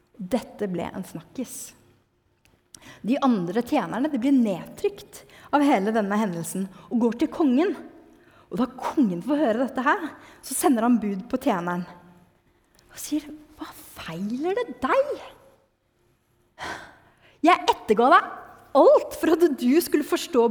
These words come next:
barmhjertighetens kraft, og så nådde den deg ikke til halsen engang. Hvor er hjertet ditt? Hvor er medmenneskeligheten din? Du av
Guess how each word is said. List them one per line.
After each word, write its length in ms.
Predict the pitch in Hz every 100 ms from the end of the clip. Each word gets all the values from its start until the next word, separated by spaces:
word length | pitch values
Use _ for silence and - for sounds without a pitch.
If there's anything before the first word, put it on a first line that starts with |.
| 226
barmhjertighetens 960 | 320 285 254 - - 330 320 330 302 -
kraft, 300 | 403 - - - - -
og 80 | 247
så 120 | 330
nådde 320 | 381 403 202 180
den 120 | 185
deg 100 | -
ikke 160 | - -
til 160 | 330 - - -
halsen 640 | - 226 220 269 - - 403
engang. 300 | 427 539 508 - - _ _ _ _ _ _ -
Hvor 160 | 262 403
er 300 | - - 508
hjertet 400 | 508 - - - 285
ditt? 340 | 262 - - - - _ _ _ -
Hvor 160 | 302 381
er 140 | 370 320
medmenneskeligheten 960 | 285 269 269 294 302 277 - 302 294 285
din? 240 | 262 240 170 - - - _ _ _ _
Du 160 | - - - - _ -
av 140 | 269